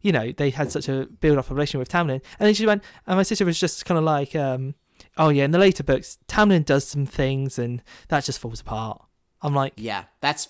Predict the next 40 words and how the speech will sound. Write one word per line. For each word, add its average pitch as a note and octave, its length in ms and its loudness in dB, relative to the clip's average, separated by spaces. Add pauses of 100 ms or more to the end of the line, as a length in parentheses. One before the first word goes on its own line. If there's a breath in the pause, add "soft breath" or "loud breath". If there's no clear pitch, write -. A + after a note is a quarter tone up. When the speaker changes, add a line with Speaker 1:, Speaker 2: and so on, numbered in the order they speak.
Speaker 2:
that's D3 220 -6
what E3 80 -2
I've D#3+ 160 4
Speaker 1:
Okay. C#3 160 2
Speaker 2:
been C#3 80 0
warned C3+ 180 -4
of B2 140 -8
as G#2+ 180 -6
well. A#2+ 340 -8
People D3 260 -10
are C#3+ 40 -4
like, A#2+ 300 -6
"No, A#2+ 180 -6
everyone C3 420 -4
hates A#2 300 -8
Tamlin." A#2 440 -8
I'm A#2 100 -10
like, A#2+ 260 -12
"Tamlin's A#3 540 2
fine. G#3 640 2
He's F#3 240 0
nice." F3 640 4 (360 loud breath)
I G3 100 6
re-, G#3+ 340 6
I F#3+ 100 6
was G#3 180 0
talking A3 420 2
to G#3 180 -4
friends F#3 500 0
who F3 80 -2
recommended E3 540 0
this D3 100 -6
book - 220 -8
to - 60 -8
me. C#3+ 60 -4
I - 20 -4
was A#2+ 80 -6
like, A2+ 180 -8
"I D3+ 80 -6
don't, F3 260 -4